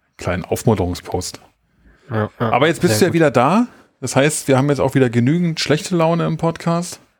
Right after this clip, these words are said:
Speaker 2: Richtig.
Speaker 1: Ne? Ein bisschen Pessimismus
Speaker 2: Ja.
Speaker 1: ist wieder dabei.
Speaker 2: Diese positiven Vibes, äh, die kann ich, kann ich nicht ertragen. Geht nicht.
Speaker 1: Ja.
Speaker 2: Wobei, so positiv waren die Vibes ja dann nicht, ne?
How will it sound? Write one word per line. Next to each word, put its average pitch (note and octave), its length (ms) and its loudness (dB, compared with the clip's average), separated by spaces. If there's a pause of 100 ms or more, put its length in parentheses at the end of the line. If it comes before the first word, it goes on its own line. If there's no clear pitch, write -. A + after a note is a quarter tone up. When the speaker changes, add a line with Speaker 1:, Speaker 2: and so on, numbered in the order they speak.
(1000)
Speaker 2:
Richtig. - 340 0 (400)
Speaker 1:
Ne? C#3 360 0 (200)
Ein A2+ 120 -20
bisschen A#2+ 240 0
Pessimismus B2 680 2
Speaker 2:
Ja. E3 40 -2
Speaker 1:
ist D3+ 120 -6
wieder D3 160 0
dabei. C#3+ 500 2 (100)
Speaker 2:
Diese A#2 220 -2
positiven A#2 800 0
Vibes, G#2+ 420 2
äh, A2+ 920 0
die A#2 120 -10
kann - 200 -6
ich, - 440 -8
kann - 140 -4
ich - 60 -2
nicht D#3+ 80 2
ertragen. E3+ 580 -2
Geht - 180 -4
nicht. - 260 -4 (200)
Speaker 1:
Ja. A2 160 -4 (800)
Speaker 2:
Wobei, G#2+ 300 2
so G#2 80 2
positiv G#2+ 480 0
waren G#2+ 160 2
die A2 100 2
Vibes G#2 240 0
ja - 60 -4
dann G#2+ 140 -2
nicht, A2 200 -6
ne? A2+ 100 -6